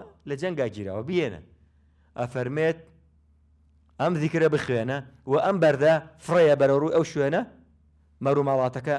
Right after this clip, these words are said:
ئەنێرێتەوە بۆ خۆیان.» تەواوی مەڕوو ماڵاتەکە ئەم تەسلیمە کاتەوە. بەدەیە هانمونەی ئاوا بڕۆن بگەڕێن لە داستانی سیرەکەیە،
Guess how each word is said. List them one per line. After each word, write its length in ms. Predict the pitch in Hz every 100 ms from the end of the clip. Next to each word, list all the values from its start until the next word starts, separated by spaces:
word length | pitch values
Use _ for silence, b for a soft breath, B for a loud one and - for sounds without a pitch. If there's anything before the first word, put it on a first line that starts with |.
| -
ئەنێرێتەوە 440 | 123 120 123 123 107
بۆ 60 | 107
خۆیان.» 180 | 87 80 - _ _ _ _ _ -
تەواوی 360 | 190 285 320 262
مەڕوو 220 | 254 240
ماڵاتەکە 340 | 226 220 220 262
ئەم 100 | 254
تەسلیمە 340 | 294 - 262 220 120
کاتەوە. 340 | 95 85 76 - _ _ _ _ _ _ _ _ - 165
بەدەیە 360 | 254 269 277 247
هانمونەی 420 | 262 233 220 233
ئاوا 180 | 214 214
بڕۆن 200 | 202 202 160
بگەڕێن 300 | 165 143 110
لە 40 | 107
داستانی 400 | 104 107 123 131
سیرەکەیە، 500 | - 120 110 139